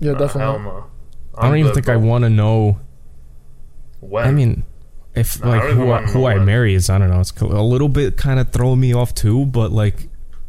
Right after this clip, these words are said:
Speaker 3: better
Speaker 2: Always
Speaker 3: than
Speaker 2: get a
Speaker 3: fucking
Speaker 2: divorce.
Speaker 3: Yeah, I
Speaker 1: Ooh,
Speaker 3: guess.
Speaker 1: good point, good point.
Speaker 3: True. True.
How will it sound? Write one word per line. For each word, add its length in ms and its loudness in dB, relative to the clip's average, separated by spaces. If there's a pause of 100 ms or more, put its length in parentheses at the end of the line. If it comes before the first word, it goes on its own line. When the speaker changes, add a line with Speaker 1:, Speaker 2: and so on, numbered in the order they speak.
Speaker 3:
better 380 0
Speaker 2:
Always 240 4
Speaker 3:
than 120 2
Speaker 2:
get 0 -
a 80 2
Speaker 3:
fucking 80 2
Speaker 2:
divorce. 440 -2 (1200)
Speaker 3:
Yeah, 280 4
I 60 2
Speaker 1:
Ooh, 80 2
Speaker 3:
guess. 480 0
Speaker 1:
good 140 -2
point, 240 -2
good 140 -4
point. 180 0
Speaker 3:
True. 280 2 (680)
True. 400 0